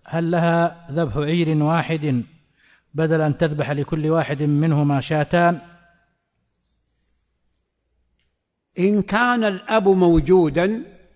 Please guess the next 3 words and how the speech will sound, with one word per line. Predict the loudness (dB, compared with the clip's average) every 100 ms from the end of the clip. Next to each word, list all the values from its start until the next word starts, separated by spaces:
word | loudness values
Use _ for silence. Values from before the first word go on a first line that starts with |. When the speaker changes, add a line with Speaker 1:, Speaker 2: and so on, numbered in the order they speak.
| _ _ _ _ _ _ _ _ -20 -20 _ _ _ _ _ _ _
Speaker 2:
فهو | -2 0 2 2
المخاطب | 2 2 0 0 2 0 -4
بالعقيقة، | -4 -4 -4 -2 -2 -2 -4 -2 -8